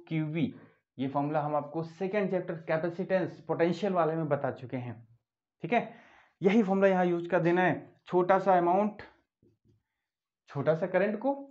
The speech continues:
तो डी डब्ल्यू is equal to Q, और यहाँ पे Q को क्या लिख देंगे? आई डी टी। Q is equal to आई टी होता है,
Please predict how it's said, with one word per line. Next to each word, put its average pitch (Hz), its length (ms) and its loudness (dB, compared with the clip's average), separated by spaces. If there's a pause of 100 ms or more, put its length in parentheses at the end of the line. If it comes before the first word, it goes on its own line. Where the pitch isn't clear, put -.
(160)
तो 135 80 -2
डी 185 240 2
डब्ल्यू 185 300 2
is 180 60 0
equal 185 240 0
to - 100 -4 (320)
Q, 240 160 4 (1160)
और 151 160 0
यहाँ 165 220 2
पे 214 140 2 (460)
Q 196 140 0
को 202 120 -6
क्या 196 120 0
लिख 202 140 0
देंगे? 208 220 0 (460)
आई 143 340 4 (1200)
डी 120 240 -2
टी। - 180 -14 (1080)
Q 139 120 0
is 139 80 -2
equal 170 160 -6
to - 140 -4
आई 131 120 -2
टी 180 120 -6
होता 185 220 2
है, 285 180 -2